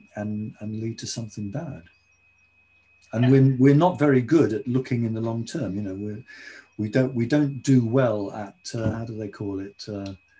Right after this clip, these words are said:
Speaker 1: you know, it, it's like we, we want rewards now. We're not very good at waiting. Yeah?
Speaker 2: Mm-hmm.
Speaker 1: And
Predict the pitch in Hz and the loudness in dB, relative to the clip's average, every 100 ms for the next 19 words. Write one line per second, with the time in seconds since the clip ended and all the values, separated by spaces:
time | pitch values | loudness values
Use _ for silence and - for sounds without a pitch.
0 | _ _ _ _ _ _ _ _ _ _ | _ _ _ _ _ _ _ _ _ _
1 | _ _ _ _ 143 - _ _ _ _ | _ _ _ _ -20 -20 _ _ _ _
2 | 127 110 131 127 175 135 - 139 127 - | -2 -2 0 0 0 -2 2 2 2 -4
3 | - _ _ _ _ - 143 147 147 170 | -18 _ _ _ _ 4 6 8 6 4
4 | 143 190 202 180 143 139 143 147 135 - | 4 2 0 0 4 6 6 6 4 -2
5 | - 117 127 117 82 85 104 147 147 143 | -10 -2 0 0 -2 -8 -6 -6 -4 0
6 | 135 120 135 120 117 110 113 113 - 127 | 0 0 -2 -2 -6 -8 -8 -8 -14 -16
7 | 135 _ _ _ - 139 98 135 143 _ | -20 _ _ _ -18 -16 -12 -12 -12 _
8 | _ _ _ - - _ - 123 127 | _ _ _ -12 -12 _ -4 0 0